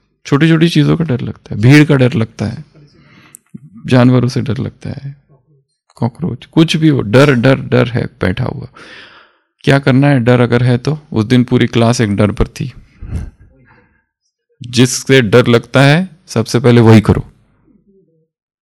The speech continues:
<laughs> उसको डराओ। <clears throat> क्योंकि नहीं तो डर हमको डराता रहेगा जीवन भर। कोई भी चीज जो डराती है, क्यों डराती है? उसमें ऐसा है क्या? दूसरे नहीं डरते, मैं क्यों डरूं फिर?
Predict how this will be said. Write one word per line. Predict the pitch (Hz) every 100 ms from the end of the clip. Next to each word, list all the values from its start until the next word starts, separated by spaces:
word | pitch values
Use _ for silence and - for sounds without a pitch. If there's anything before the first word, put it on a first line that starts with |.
| _ _ 131 120 - - 131
<laughs> |
उसको | 123 - 117
डराओ। | 110 - 131 - _ _ _ _ _ _ _ _ _ _ _ _
<clears throat> | - - - - - _ _ _ _ _ _ _ _ _ _ _ _ -
क्योंकि | 110 107 135 151 156 - _ 107
नहीं | 117 120
तो | 131
डर | 110 107 123
हमको | 120 117
डराता | 104 104 104 110
रहेगा | 101 95 92
जीवन | 92 95 92
भर। | 104 - _ _ _ _ _ _ _ _ _ _ _ _ _ -
कोई | 123 147
भी | 147
चीज | 123 131 120
जो | 117 110
डराती | 110 110 117 -
है, |
क्यों | 101 - 147
डराती | 123 107 104 -
है? | 98
उसमें | 110 127 120
ऐसा | 117 123
है | 113
क्या? | 107
दूसरे | 104 143 180 180
नहीं | 151
डरते, | 120 107
मैं | 113 123
क्यों | 131 120
डरूं | 98 -
फिर? | - -